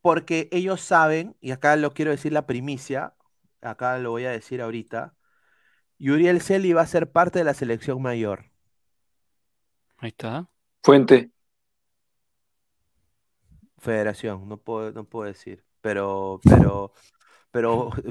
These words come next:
Speaker 1: Celi va a ser parte de la selección mayor, va a ser parte, es, es del gusto de Reynoso.
Speaker 2: Está bien, está bien, está bien,
Speaker 1: Entonces,
Speaker 2: aplaudo.
Speaker 1: entonces, obviamente quieren amoldearlo para que tenga todos los requisitos para en algún momento poder jugar la Premier, que tú tienes que jugar en tu selección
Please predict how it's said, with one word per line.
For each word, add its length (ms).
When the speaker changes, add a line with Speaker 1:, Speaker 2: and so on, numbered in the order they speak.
Speaker 1:
Celi 260
va 60
a 40
ser 160
parte 220
de 60
la 20
selección 400
mayor, 380
va 60
a 40
ser 240
parte, 440
es, 200
es 140
del 180
gusto 400
de 160
Reynoso. 680
Speaker 2:
Está 180
bien, 120
está 160
bien, 140
está 120
bien, 80
Speaker 1:
Entonces, 400
Speaker 2:
aplaudo. 160
Speaker 1:
entonces, 720
obviamente 640
quieren 500
amoldearlo 840
para 180
que 100
tenga 280
todos 180
los 120
requisitos 540
para 160
en 60
algún 140
momento 340
poder 180
jugar 260
la 160
Premier, 480
que 140
tú 120
tienes 180
que 40
jugar 140
en 60
tu 100
selección 640